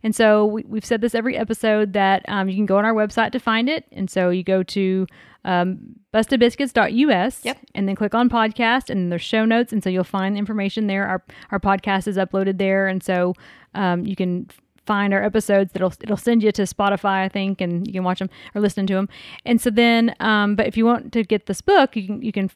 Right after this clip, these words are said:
Speaker 1: find it there. We also have a, um,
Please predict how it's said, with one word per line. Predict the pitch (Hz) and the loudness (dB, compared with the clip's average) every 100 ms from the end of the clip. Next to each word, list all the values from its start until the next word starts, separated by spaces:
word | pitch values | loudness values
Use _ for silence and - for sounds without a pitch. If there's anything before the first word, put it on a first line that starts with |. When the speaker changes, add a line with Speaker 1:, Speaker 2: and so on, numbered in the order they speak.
| _ | _
Speaker 1:
find | 196 190 | -4 -4
it | 190 | -2
there. | 190 170 165 165 - - - | 0 0 -2 -6 -14 -8 2
We | 220 | 4
also | 240 285 | 4 2
have | 254 240 226 214 - | 2 2 2 0 -4
a, | 208 196 190 196 190 | -4 -2 -2 -2 -6
um, | - 185 175 175 | -4 -4 -4 -4